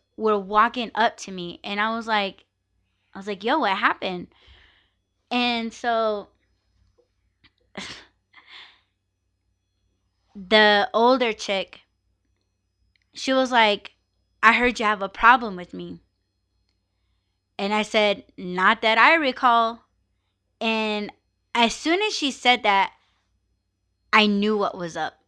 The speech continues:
Because as soon as she said that, I looked at that other chick.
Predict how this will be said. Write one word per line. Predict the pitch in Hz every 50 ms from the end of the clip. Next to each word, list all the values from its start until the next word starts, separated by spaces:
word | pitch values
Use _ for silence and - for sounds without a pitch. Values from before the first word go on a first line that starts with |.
| _ _ - - - - -
Because | 214 247 - - 240 226 220 214 208 196 - -
as | 202 196
soon | - - 277 320 349 359
as | 330 294
she | - - 294 285
said | 254 - - - 262 262 269 - -
that, | 202 190 185 185 - - _ _ _ _ _ _ _ _ _ _ _ _ _ _ _ _ _ _ _ _ _ _ _ _ _ _ _ _ _ _ _ _ -
I | 208 233 247 247
looked | 220 220 220 220 233 247 254 - -
at | 196 190 190
that | - 190 185 - -
other | 202 202 185 185 180
chick. | - - - - - - - - -